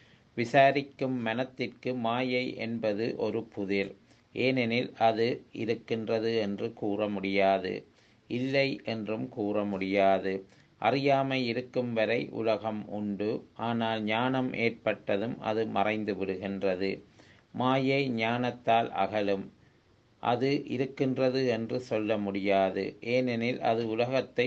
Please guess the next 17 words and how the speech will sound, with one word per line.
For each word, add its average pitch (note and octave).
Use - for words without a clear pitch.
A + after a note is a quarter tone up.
தோன்றும்படி A#2
செய்கின்றது. G2
எது B2+
இல்லை B2+
என்றும் A#2+
சொல்ல A2+
முடியாது, G2+
ஏனெனில் B2
அறியாமையில் A#2
இருக்கும்போது A2
உலகம் A#2
தெரிகின்றது. G2
கடவுள் C#3
தெரிவதில்லை. A2+
கடவுள் B2
தெரியும் B2
போது A#2